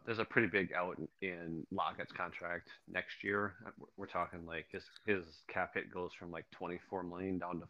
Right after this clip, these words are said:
fourteen million or twelve million if they, if they move on from him next year. Um, I mean, th-, the nice thing is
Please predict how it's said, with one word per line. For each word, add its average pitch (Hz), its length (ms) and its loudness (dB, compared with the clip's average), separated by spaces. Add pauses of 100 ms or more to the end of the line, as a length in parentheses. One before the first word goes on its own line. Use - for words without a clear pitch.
fourteen 92 420 -6
million 98 440 -4
or - 180 -8
twelve 90 240 -4
million 110 480 2
if 95 100 -10 (100)
they, 87 300 2 (160)
if 101 100 0
they 82 180 -2 (280)
move 101 180 4
on 90 180 0
from 98 160 -4
him 90 120 -4
next - 260 -6
year. 117 220 4 (1080)
Um, 90 600 4 (1600)
I 110 40 0
mean, 113 280 6
th-, 131 180 0
the 135 80 6
nice 131 220 12
thing 85 180 -2
is 82 320 -2